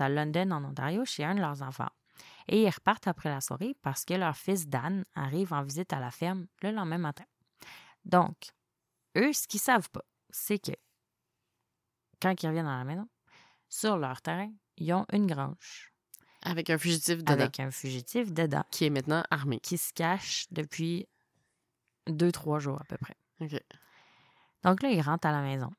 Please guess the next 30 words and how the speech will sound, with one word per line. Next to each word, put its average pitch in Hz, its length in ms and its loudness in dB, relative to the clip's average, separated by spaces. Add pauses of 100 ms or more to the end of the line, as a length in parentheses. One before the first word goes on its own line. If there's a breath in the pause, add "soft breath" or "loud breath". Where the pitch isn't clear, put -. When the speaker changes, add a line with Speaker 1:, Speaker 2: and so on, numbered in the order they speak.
(440)
Speaker 1:
Et 160 60 2
ils 147 160 0
préparent 247 380 2
l'arrivée 170 360 0
de 277 80 -2
leur 254 160 -2
fils. - 340 -4 (920)
Euh, 151 200 2 (140)
tout 254 120 0
d'un 233 140 4
coup, - 140 -8 (960)
ils 156 120 4
entendent 175 480 2 (100)
une 147 160 -2
fenêtre 165 380 0
qui - 100 -10
se - 80 -6
fracasse. - 640 -6
Speaker 2:
Hein ? 170 200 -2 (320)
Speaker 1:
Ils 151 100 -4
vont 139 160 0
voir 143 220 0
ce - 80 -8
qui - 100 -12
se - 80 -10
passe. - 480 -6 (240)
Tombent 143 280 0
face - 460 2
à 147 100 2
face - 440 -6